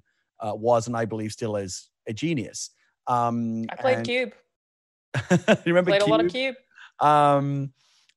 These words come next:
Speaker 1: so, wh-, and, and, and again, when I, when I talk about its place in history, a lot of the games that we play today, like The Witcher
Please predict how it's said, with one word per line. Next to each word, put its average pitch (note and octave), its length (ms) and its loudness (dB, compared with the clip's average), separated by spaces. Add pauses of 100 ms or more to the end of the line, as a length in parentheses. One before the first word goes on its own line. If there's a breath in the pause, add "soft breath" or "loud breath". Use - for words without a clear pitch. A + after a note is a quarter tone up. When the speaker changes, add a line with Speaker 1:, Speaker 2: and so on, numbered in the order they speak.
(140)
Speaker 1:
so, G#3+ 360 6
wh-, F#3+ 220 2
and, G#3+ 200 6
and, G#3 200 2
and G3 160 -2
again, G#3 280 2
when G3 140 4
I, A3 40 4
when G3+ 160 2
I A3+ 60 0
talk A3 160 -2
about F3+ 120 2
its D#3+ 120 -2
place E3+ 260 0
in C#3+ 60 -4
history, C#3+ 540 2 (540 soft breath)
a D#3+ 60 8
lot G3+ 160 6
of C4+ 80 8
the G3+ 80 2
games F#3 320 0
that D#3 80 -6
we D#3 140 0
play D#3+ 260 2
today, A#2+ 540 2
like B2 260 0
The B2 80 -2
Witcher A#2 480 -4